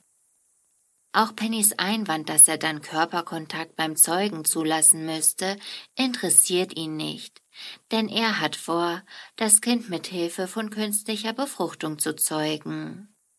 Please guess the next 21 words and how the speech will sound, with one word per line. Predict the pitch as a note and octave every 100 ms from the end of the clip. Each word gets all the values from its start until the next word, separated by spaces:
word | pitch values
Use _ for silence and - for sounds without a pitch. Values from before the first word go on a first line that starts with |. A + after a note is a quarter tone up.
| _ -
Als | A#3 A3+
sie | F3+ D#3+
ihm | E3 E3
rät, | F3 F#3 F#3 F#3+ - - _ A#3
die | A3
zukünftige | - A#3+ A#3+ F3+ E3 - D#3 D3+
Mutter | D3+ E3 F3 E3
seines | E3 D#3 D3+ -
Kindes | F3 F3 F3 -
besser | E3 D#3+ D#3+
kennenzulernen, | F#3+ G#3 F#3+ - E3 D#3 D#3+ D#3+ E3 F3 F#3+ - _ -
und | A3
zwar | G#3 A3 G#3
nicht | G#3+ A#3 - -
via | D#3 D#3 -
Internet, | E3+ F#3+ F#3 F3+ F3+ F3+ - - -
scheint | - A#3 A3+
er | F3 -
ernsthaft | D#3+ F3 - F#3 F3+ -
darüber | G3 A3+ A#3+
nachzudenken. | A#3+ F#3 E3 - - D3+ D#3 D#3 D3+ - D#3 D3+ D#3 F#3